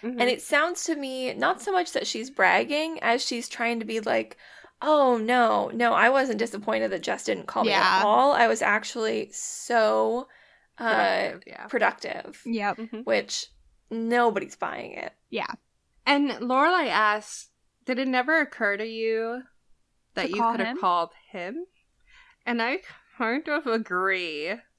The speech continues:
Speaker 2: Oh, yeah.
Speaker 3: I agree with Lorelai for the most,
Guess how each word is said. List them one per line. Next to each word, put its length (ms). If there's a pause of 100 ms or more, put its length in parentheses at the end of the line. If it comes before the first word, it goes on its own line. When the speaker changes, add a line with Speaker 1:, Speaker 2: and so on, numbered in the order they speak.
Speaker 2:
Oh, 120
yeah. 400 (380)
Speaker 3:
I 540
agree 320
with 140
Lorelai 520
for 100
the 100
most, 600